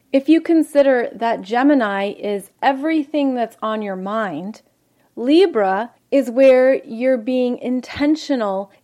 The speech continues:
in what you share with others. In fact, it's more about, "Do I need to say something here? Is this worth having a conversation?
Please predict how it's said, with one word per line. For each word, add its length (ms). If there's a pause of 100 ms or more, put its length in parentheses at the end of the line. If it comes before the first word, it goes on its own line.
in 180
what 220
you 220
share 800
with 300
others. 420
In 140
fact, 340 (300)
it's 160
more 220
about, 440 (180)
"Do 180
I 100
need 180
to 80
say 220
something 460
here? 300
Is 140
this 160
worth 200
having 340
a 80
conversation? 1000